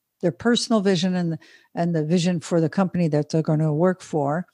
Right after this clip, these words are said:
And then do, uh, have someone support them in finding out exactly the culture of the company.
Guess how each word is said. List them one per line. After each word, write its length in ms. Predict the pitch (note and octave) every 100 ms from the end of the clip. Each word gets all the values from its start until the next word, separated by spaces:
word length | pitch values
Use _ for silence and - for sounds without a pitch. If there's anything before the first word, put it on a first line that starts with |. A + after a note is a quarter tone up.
| _ _ _ - _ _ -
And 160 | F3+
then 280 | G3 G#3 G3+
do, 440 | F3 G3+ F#3+ F3 - _ -
uh, 300 | D#3+ - - - _ _ _ _ _ _
have 260 | - F3+ E3+
someone 560 | - - G3 F#3+ F#3
support 600 | - - - - C4 C4
them 200 | E3+ D#3+
in 100 | D#3+
finding 540 | - F3+ E3+ F3 E3+ E3+
out 380 | F3+ D#3+ D#3 - - - -
exactly 560 | E3 D#3 E3+ E3+ - E3+
the 100 | D#3+
culture 440 | - E3+ E3 F#3+
of 120 | D#3+
the 80 | D3+
company. 720 | - F#3+ F#3 E3+ - - -